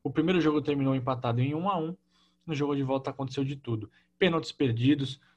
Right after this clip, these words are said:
confusão e aquele gol dolorido do Ricardinho que eliminou o Santos aos quarenta e sete minutos do segundo tempo.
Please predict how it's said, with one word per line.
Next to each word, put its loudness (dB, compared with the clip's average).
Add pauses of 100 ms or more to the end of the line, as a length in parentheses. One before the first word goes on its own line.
confusão 2 (300)
e -4
aquele -4
gol 0 (140)
dolorido 2
do 0
Ricardinho 0
que -4
eliminou -2
o -2
Santos -6
aos -6
quarenta -4
e -2
sete -4
minutos -4
do -8
segundo -6
tempo. -4